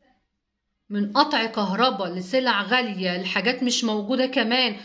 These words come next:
احنا كنا بنقوله لما الدولار ه-، الدولار هينزل شوية الأسعار هتهدى،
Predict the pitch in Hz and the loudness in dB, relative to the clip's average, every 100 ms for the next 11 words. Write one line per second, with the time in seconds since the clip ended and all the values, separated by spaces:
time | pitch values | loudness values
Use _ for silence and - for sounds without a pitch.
0 | - - - - - 208 247 233 233 285 | -18 -20 -20 -20 -10 -4 0 0 2 2
1 | 285 240 277 277 254 233 208 240 285 262 | 2 2 2 4 2 2 0 0 0 0
2 | 208 202 269 269 247 247 285 285 - 247 | -4 0 0 2 2 2 2 0 -2 2
3 | 240 330 403 453 233 247 240 285 240 214 | 2 2 2 0 -2 -2 0 0 -2 -2
4 | 262 220 170 | -2 -2 -8